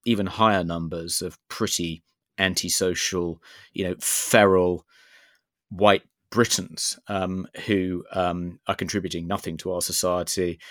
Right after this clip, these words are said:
are costing, you know, um, us an enormous amount in terms of, um, social services, public services. Uh, they probably take up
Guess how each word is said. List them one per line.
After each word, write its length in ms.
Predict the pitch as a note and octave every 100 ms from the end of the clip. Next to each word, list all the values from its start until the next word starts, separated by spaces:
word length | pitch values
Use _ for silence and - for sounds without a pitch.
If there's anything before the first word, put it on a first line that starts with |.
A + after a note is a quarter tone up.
| - -
are 160 | F#2 -
costing, 760 | - G#2+ - - G2 F2+ F2 E2 _ - - _ _ -
you 140 | G2+
know, 220 | F2+ F2+ F2
um, 300 | F#2+ F2+ F2+ -
us 220 | G2+ -
an 80 | G2
enormous 480 | F#2 G2 G2 F2+ -
amount 520 | F2 F2 F2 E2 -
in 120 | F2+
terms 440 | - F2+ F2 E2
of, 340 | F#2 F2 E2+ -
um, 320 | F2+ F2+ F2
social 400 | - - F2+ -
services, 600 | - F#2+ F2 E2+ - F2
public 380 | - F#2+ E2+ -
services. 720 | - F#2 E2+ - F#2 F2 F2 - - - - - -
Uh, 100 | -
they 140 | - F#2+
probably 260 | - F#2
take 400 | E2+ - G2 -
up 160 | F#2+ -